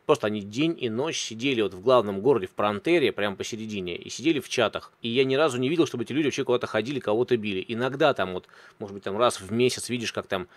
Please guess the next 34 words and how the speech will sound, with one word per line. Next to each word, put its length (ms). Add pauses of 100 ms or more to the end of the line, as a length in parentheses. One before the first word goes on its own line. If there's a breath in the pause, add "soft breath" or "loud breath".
(260 soft breath)
торговец 540
сидит, 500
потом 180
взял, 220
он 60
встал, 280
<laughs> 20
пошёл 360
куда-то. 340
Но 60
это 100
было 160
такое 280
редкое 220
явление. 400
Обычно 380 (260 loud breath)
часть 240
людей 220
приходила 340
там 200
просто 400
тупо 300
для 220
общения. 600
Ну, 120
и 180
мне 140
это 120
тоже 200
было 140
странновато, 580
с 80
одной 200
стороны, 400